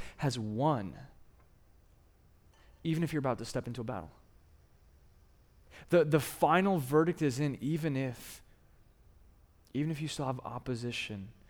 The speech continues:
that you need to stand against. We don't stand i-, in fear. We don't stand, uh, worried of what the final result will be. We stand in confidence knowing that Jesus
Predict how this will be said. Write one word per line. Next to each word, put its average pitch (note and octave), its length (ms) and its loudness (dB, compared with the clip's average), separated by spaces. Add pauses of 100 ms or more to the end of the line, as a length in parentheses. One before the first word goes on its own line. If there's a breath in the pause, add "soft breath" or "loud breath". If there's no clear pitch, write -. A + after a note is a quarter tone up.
(220 soft breath)
that A#2 80 -4
you A#2+ 160 -2
need B2 140 -2
to A#2 60 -8
stand G#2+ 300 -6
against. - 520 -14 (1160 loud breath)
We C3 100 0
don't C#3 180 0
stand C3+ 480 -2
i-, A2+ 180 -6
in C3 180 -6
fear. C#3 600 -2 (840 soft breath)
We D3+ 80 6
don't D3 160 4
stand, C#3 680 2 (180 loud breath)
uh, - 220 -6
worried E3+ 680 6
of C#3+ 100 4
what D3+ 160 4
the D3 80 -2
final C#3+ 300 2
result C3 240 0
will C3+ 80 -2
be. C3+ 140 2
We C3+ 100 0
stand C#3+ 260 -2
in C#3 60 -4
confidence B2+ 640 -4
knowing A#2+ 160 -6
that A#2 100 -8
Jesus A#2 540 -8